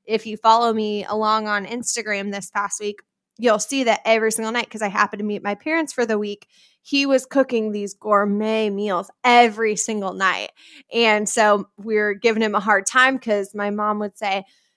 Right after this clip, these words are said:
"Dale, just come home from work and relax. Like, you've been working so hard. You've been doing all this stuff." And he's like, "No, I need this. I wanna come home from work. And this is my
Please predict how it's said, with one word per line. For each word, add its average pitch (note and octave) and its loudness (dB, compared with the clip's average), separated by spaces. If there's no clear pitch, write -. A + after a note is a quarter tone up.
"Dale, D4+ 8
just B3+ -4
come C#4+ 2
home D4+ 4
from C#4 -2
work E4 -2
and A#3 0
relax. A#3 -2
Like, G#3 0
you've B3 -10
been A#3+ 2
working A#3 -4
so A3+ -8
hard. B3+ 0
You've A3+ -10
been G#3 -4
doing A3 -2
all G3 -2
this F#3+ -8
stuff." A3+ 2
And G#3 -2
he's G#3 -2
like, F#3 4
"No, A3 4
I A3 6
need A3+ -4
this. F3+ -2
I G#3 2
wanna A3 0
come A3+ -2
home A#3+ -2
from A3+ -6
work. G#3 -4
And G3+ 0
this A3 -4
is G#3+ -2
my G3 0